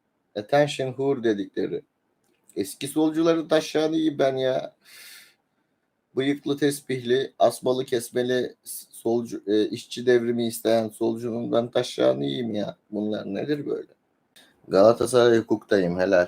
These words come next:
Kadınlara ayrıcalıkla bir uygulamaya neden erkeklere uygulanınca farklı olsun dedim diye beni aralarından attılar. Psikolojik sebeplerden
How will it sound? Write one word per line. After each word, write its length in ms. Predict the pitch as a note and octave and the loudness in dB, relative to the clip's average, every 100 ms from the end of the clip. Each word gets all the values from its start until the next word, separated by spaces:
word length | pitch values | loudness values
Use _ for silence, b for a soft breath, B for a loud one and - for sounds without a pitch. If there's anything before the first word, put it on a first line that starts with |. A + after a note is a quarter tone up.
| - | -2
Kadınlara 760 | - G2 G#2 G#2+ A2 A#2 A#2 - | -2 0 2 2 4 8 8 6
ayrıcalıkla 1120 | G#2 A2 A2+ A#2 G#2+ A2 A#2 A#2+ - G#2+ G#2+ | 6 6 6 0 0 0 0 -4 -2 2 4
bir 120 | A2 | 4
uygulamaya 840 | G2+ G2+ G#2 G#2 G#2+ G#2 G#2+ A2 A2 | 4 4 4 2 4 4 4 2 2
neden 520 | G#2+ G2+ G#2+ A2 - _ _ _ _ _ - | 0 4 4 4 -2 _ _ _ _ _ -4
erkeklere 680 | G#2 G#2 - G#2 - G#2 G#2+ | -2 -2 -2 -2 0 2 4
uygulanınca 680 | G#2 G#2 G#2+ G2+ G#2 G2 G2 | 4 4 2 2 0 0 0
farklı 380 | G2+ F#2 - | 0 0 2
olsun 400 | G2+ F#2 - F#2 | 2 2 -2 -2
dedim 400 | F2+ F2 A2 A2 | 0 0 0 0
diye 260 | F#2+ F#2+ G#2 | 0 0 2
beni 220 | G2 G2+ | 2 2
aralarından 640 | E2 G2+ F#2+ F#2+ G2 G2+ F#2+ | 2 2 2 0 0 0 0
attılar. 600 | F#2 - G2 G2+ G#2 - B B B B _ | -4 -2 2 2 0 -6 B B B B _
Psikolojik 680 | - - - G#2+ G#2 G2+ - | -18 -10 -2 2 2 0 -8
sebeplerden 880 | - G2 F#2+ - F#2+ F#2 G2+ G2+ | -4 -2 -2 0 0 2 2 2